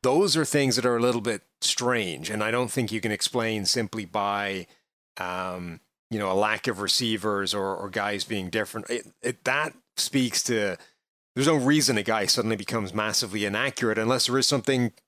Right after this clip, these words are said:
physically wrong with him, unless all of a sudden, you know, maybe he is struggling to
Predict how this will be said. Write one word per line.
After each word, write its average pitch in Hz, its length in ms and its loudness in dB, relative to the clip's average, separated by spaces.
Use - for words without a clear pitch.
physically 127 320 2
wrong 143 280 2
with 87 140 -2
him, 69 140 -12
unless 110 320 0
all 127 140 2
of 110 60 -4
a 113 60 -4
sudden, 117 400 2
you 117 80 2
know, 104 100 0
maybe 117 260 2
he 127 140 4
is 139 100 4
struggling 110 480 2
to 101 400 0